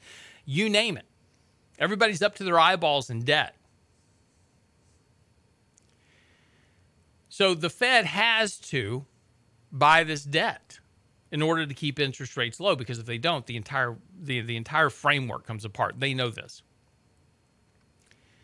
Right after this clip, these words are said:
So the problem for the Fed is, and this is, you know, we talk about maybe this is a little bit orchestrated to get rid of the hawks who are talking about tapering bond purchases. They can't taper bond purchases. Not right now.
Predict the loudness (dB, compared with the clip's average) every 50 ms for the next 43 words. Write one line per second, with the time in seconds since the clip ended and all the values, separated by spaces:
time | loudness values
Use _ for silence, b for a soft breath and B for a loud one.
0 | b b b b b b b b b b b 0 0 0 0 0 -4 0 0 2
1 | 4 4 2 2 -2 -4 -6 -8 -8 -8 -8 -8 -6 -4 0 0 0 0 0 -2
2 | -4 -6 -6 -8 -8 -10 -16 -20 -20 _ _ _ _ -6 -2 -2 -2 -2 0 0
3 | -2 0 -2 -2 -6 -10 -16 -20 _ _ _ _ _ _ _ _ _ _ _ _
4 | _ -6 -6 -6 -4 -6 -10 -12 _ _ _ -16 -6 0 2 2 2 4 2 0
5 | 2 0 -2 -2 -2 -4 -6 -6 -8 -10 -10 -10 -8 -8 -6 -6 -8 -8 -6 -6
6 | -6 -4 -2 -2 -2 -2 -4 -6 -10 -8 -4 -4 -4 -4 -4 -6 -6 -6 -4 -4
7 | -4 -4 -2 -4 -6 -2 2 2 2 2 2 -2 -10 -10 -8 -4 -2 -2 -2 -2
8 | -4 -4 -4 -4 -6 -8 -14 -10 -8 -8 -8 -8 -8 -8 -8 -8 -6 -8 -8 -8
9 | -8 -10 -10 -10 -10 -10 -10 -12 -12 -10 -8 -10 -10 -10 -12 B B B B B
10 | B B B -2 -2 -2 -2 -4 -4 -4 -4 -4 -4 -6 -6 -6 -6 -10 -8 -8
11 | -10 -10 -10 -12 -10 -10 -10 -10 -12 -18 -18 -18 -20 -20 -20 -20 -20 _ _ -2
12 | 0 0 0 0 -2 -4 -6 -8 -10 -10 -14 -18